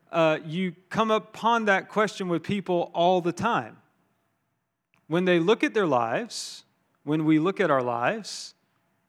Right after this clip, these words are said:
and there's all sorts of situations that we wish would change, and we ask the question, "What, what good could possibly come from this? And where in the world is God?"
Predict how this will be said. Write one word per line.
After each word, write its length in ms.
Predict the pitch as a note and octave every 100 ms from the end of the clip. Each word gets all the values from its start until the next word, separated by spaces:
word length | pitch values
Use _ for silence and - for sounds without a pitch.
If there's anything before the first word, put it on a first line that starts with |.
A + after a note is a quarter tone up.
| _
and 180 | D3 D#3
there's 140 | E3 D#3+
all 180 | G#3
sorts 320 | F3+ G#3 G#3 E3
of 80 |
situations 680 | C#3+ F3 E3 D#3 E3 D3+ C#3
that 160 | C#3+ C#3+
we 120 | C#3+
wish 240 | C#3+ C3+
would 140 | C3 A#2+
change, 680 | - A#2 B2+ G#3+ - - - _ _ _ _ _ _ _ _ _ _ _ _ _ _ _ -
and 120 | E3
we 140 | F#3
ask 220 | F#3+ F3+
the 80 | F#3
question, 480 | F3 A3 G3 - C#3
"What, 280 | G3+ G#3 -
what 420 | C#3+ D#3 A#3+ E3+ C#3
good 280 | G#3 G3+
could 180 | - D#3+
possibly 560 | - F#3+ G3 - C#3+ C#3
come 200 | - D#3+
from 200 | C3+ A#2
this? 500 | G#2+ A#2 - - - _ _ _ _ _ _ _ _ _ _ _ _ _ -
And 180 | D#3+
where 200 | D#3+ G#3+
in 80 | G#3+
the 80 | F#3+
world 260 | F3 F3+ D#3+
is 120 | B2+
God?" 360 | E3+ F3+ G#2